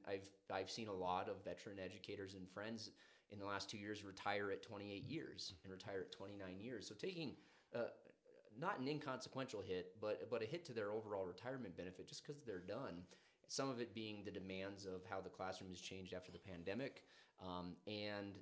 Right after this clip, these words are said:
the demands that are being placed on teachers we already knew pre-pandemic was just increasing exponentially. Um, and then asking them to do all these things pre, or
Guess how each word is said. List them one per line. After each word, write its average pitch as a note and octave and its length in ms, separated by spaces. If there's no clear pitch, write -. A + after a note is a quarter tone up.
the G#2 80
demands G2+ 380
that G2 60
are - 20
being F#2+ 280
placed F#2+ 260
on F#2 140
teachers F#2+ 640
we G#2+ 100
already C3+ 260
knew F#2+ 200
pre-pandemic F#2 640
was G2 100
just - 240
increasing F#2+ 480
exponentially. G2+ 800
Um, F#2+ 380
and G#2 160
then G2+ 420
asking G#2+ 300
them G2+ 140
to G2 60
do F#2+ 180
all G2+ 120
these F#2 220
things F#2 380
pre, G#2+ 360
or E2+ 120